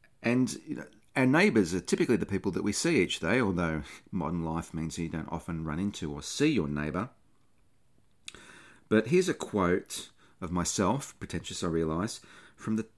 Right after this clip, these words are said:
two thousand and thirteen, uh, climate change rally in Melbourne,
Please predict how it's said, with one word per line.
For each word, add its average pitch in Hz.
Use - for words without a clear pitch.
two 180
thousand 139
and 113
thirteen, 101
uh, 78
climate 110
change 82
rally 80
in 127
Melbourne, 82